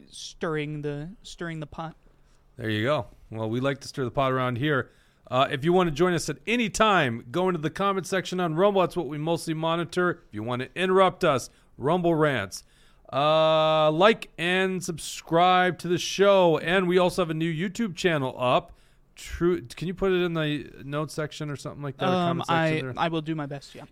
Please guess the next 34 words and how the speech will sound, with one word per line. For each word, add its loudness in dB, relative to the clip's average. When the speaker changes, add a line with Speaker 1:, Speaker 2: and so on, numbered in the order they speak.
Speaker 2:
Uh, 4
just, 2
just 4
in 2
case 6
anything 4
ever 6
happens 4
to 0
Rumble, 4
it's -8
still 0
good 0
for -2
us 0
to -6
utilize 0
YouTube. -4
Obviously, -6
we -6
don't -8
wanna -10
put -12
too -14
much -12
time 2
and 0
effort -2
into -8
someone -6
that -12
would -16
censor -4
us. -8